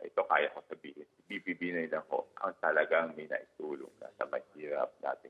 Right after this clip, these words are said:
kababayan. So, kanino ho kayo maniniwala? Maniniwala ba ho kayo doon sa mga nagsasabing tutulungan yung ating mahirap na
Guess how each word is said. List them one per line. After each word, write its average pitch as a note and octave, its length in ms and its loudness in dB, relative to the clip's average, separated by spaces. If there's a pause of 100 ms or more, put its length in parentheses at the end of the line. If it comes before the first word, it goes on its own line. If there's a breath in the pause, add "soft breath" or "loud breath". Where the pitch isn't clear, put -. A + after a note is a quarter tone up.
kababayan. C2 400 2 (400)
So, B2 80 4
kanino C#3 320 6
ho B2 160 2
kayo G#2+ 160 8
maniniwala? E2 720 6
Maniniwala D2+ 720 4
ba D#2 160 4
ho D2 160 -2
kayo D2 240 -2
doon D2 240 -8
sa E2 80 -4
mga D#2 320 -2
nagsasabing - 560 0
tutulungan D#2 560 -4
yung - 80 -4
ating D2 320 -8
mahirap D#2 480 -6
na - 80 -14